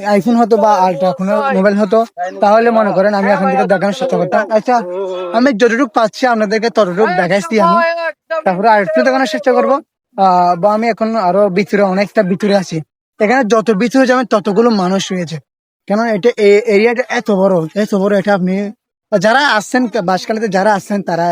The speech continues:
জানবেন এটা কত বড় এই এরিয়াটা। আমার বন্ধুরা এখানে ভিডিও করতেছে, আহ, just আর কয়েকটা স্টেপ আপনাদেরকে দেখাবো। আবার এখান থেকে হচ্ছে এই যে বাঁশখালী, আহ, বিদ্যুৎ কেন্দ্রটা দেখা যাচ্ছে,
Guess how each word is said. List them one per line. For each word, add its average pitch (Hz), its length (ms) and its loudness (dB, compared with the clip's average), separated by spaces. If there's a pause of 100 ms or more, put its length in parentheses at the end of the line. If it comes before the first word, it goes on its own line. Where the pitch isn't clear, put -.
(240)
জানবেন 170 340 -2
এটা 175 220 -4 (460)
কত 185 180 -2
বড় 160 260 -2
এই 165 100 2
এরিয়াটা। 160 340 -2 (1800)
আমার 202 180 0
বন্ধুরা 196 280 0
এখানে 196 180 -2 (440)
ভিডিও 185 160 -2
করতেছে, 190 360 -6 (520)
আহ, 156 380 -6 (1040)
just 208 260 -2 (200)
আর 196 140 -2
কয়েকটা 190 320 -2 (240)
স্টেপ - 260 -4
আপনাদেরকে 185 360 -2
দেখাবো। 185 300 0 (380)
আবার 190 180 2
এখান 196 220 2
থেকে 220 260 0
হচ্ছে 208 300 0 (220)
এই 208 80 2
যে 214 140 0 (760)
বাঁশখালী, 226 540 0
আহ, 196 160 2
বিদ্যুৎ 180 420 -2
কেন্দ্রটা 208 380 2
দেখা 202 220 2
যাচ্ছে, 202 260 -2